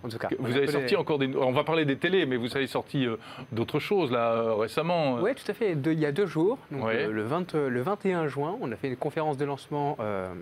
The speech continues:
Speaker 1: sur Western Europe. Donc,
Speaker 2: Ouais.
Speaker 1: vraiment tout Western Europe qui était réuni ici, à Paris, pour, euh, pour annoncer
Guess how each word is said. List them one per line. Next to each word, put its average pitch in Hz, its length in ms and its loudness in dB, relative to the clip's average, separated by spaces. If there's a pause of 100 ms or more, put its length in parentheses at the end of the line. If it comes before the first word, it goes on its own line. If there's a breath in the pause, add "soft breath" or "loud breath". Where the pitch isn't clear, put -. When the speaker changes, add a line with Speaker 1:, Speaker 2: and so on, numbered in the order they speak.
(100)
Speaker 1:
sur - 200 -6
Western 123 360 -2
Europe. 147 320 -4
Donc, 110 120 -6
Speaker 2:
Ouais. 104 80 0
Speaker 1:
vraiment 120 240 -4
tout 196 80 -2
Western 160 360 -2
Europe 135 240 -4
qui - 80 -4
était 123 140 -6
réuni 123 460 -2
ici, 165 440 -6
à 147 100 -4
Paris, 123 340 -4 (500 loud breath)
pour, 120 340 0
euh, 101 280 0
pour 139 100 -4
annoncer 139 380 -6